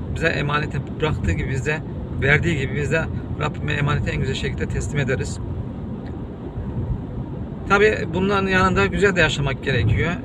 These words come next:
Yani hem ruhen hem bedenen. E, hamdolsun Allah binlerce şükür. Annem babam bizi güzel yetiştirdi. Elhamdülillah. Aile olarak güzel yet-, yetiştirdi çocuklarını. Hepimiz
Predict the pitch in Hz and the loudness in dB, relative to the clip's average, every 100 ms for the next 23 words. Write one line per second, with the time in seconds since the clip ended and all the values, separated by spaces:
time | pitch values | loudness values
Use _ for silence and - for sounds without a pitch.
0 | - - 151 135 139 - - - 156 170 | -6 0 0 2 0 -2 -4 -4 0 0
1 | 156 - 160 156 147 - 190 - - 147 | 0 2 2 4 2 0 -4 -4 -2 0
2 | 139 147 160 127 123 - - - - - | 2 2 2 0 0 0 2 2 0 -4
3 | - - - 143 143 - - 190 175 147 | -8 -8 -4 -2 -2 -2 0 2 2 0
4 | 151 147 151 147 151 165 - - 143 135 | 0 0 0 0 2 4 4 4 0 -4
5 | 139 156 156 147 143 143 143 - 143 - | -2 0 2 2 0 0 0 0 -2 -2
6 | 143 156 143 - - - 147 143 123 156 | 0 2 0 -2 -2 0 0 -2 -4 -2
7 | 143 151 139 123 127 143 - - - - | -2 -2 -2 -2 -2 -2 -2 -8 -6 -6
8 | - - 151 160 160 151 143 143 156 143 | -6 0 4 6 4 0 -2 -2 0 -2
9 | - 143 - - - - 127 123 131 127 | -4 -2 0 0 -2 -2 -4 -2 -4 -2
10 | 156 - 147 - | 0 0 0 -2